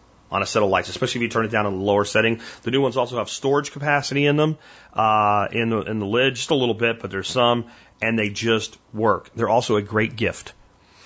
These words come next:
You can give these to people that you want to spread prepping to without seeing me in tinfoil hat. I don't know anybody that wouldn't want 'em. So I love these things, and again, they're on sale today for twenty-eight bucks for a four-pack. When I came out with the originals the first time to you,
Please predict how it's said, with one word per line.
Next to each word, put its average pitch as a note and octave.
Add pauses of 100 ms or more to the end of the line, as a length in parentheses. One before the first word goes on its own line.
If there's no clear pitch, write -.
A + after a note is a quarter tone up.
(140)
You A#2
can A2
give A#2+
these D#3
to F3
people F3+
that C#3+
you G#2+
want A2
to -
spread A2
prepping C#3+
to E3+
without G2+
seeing A#2+
me A#2+
in A2+
tinfoil G2+
hat. F2 (500)
I G2
don't G#2
know G#2
anybody B2
that B2
wouldn't C3
want A2
'em. - (440)
So G#2+
I F#2+
love A#2+
these C#3+
things, C#3+
and G#2+
again, A2
they're G2
on G#2
sale C3
today A#2+
for F#2+
twenty-eight B2
bucks G#2+
for G2+
a F2+
four-pack. B2 (300)
When B2
I A#2
came D#3
out B2+
with B2
the A2
originals B2
the G2+
first A#2
time G#2
to C#3
you, G#2